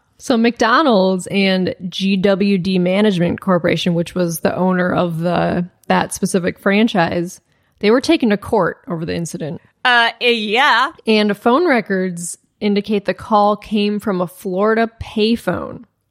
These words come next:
Speaker 1: And it turns out that McDonald's was not held liable, but the franchisee company was.
Speaker 2: That makes, I mean, I guess that kind of makes sense, but
Speaker 1: Yeah.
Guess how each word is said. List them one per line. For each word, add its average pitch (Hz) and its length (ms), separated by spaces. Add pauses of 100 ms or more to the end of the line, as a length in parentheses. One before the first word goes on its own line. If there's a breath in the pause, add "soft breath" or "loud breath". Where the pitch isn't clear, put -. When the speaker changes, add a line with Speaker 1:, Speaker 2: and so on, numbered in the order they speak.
(120)
Speaker 1:
And 254 160
it 233 140
turns 320 320
out 320 200
that 220 100
McDonald's 240 920
was 226 560
not 240 300
held 202 300
liable, 185 680 (420)
but 208 140
the 185 80
franchisee 208 1300
company 170 440
was. - 680
Speaker 2:
That 240 200
makes, 220 320
I 240 140
mean, 240 180
I 226 100
guess 247 220
that 262 160
kind 185 340
of 170 160
makes 165 240
sense, 165 500
but 170 360 (180)
Speaker 1:
Yeah. 196 760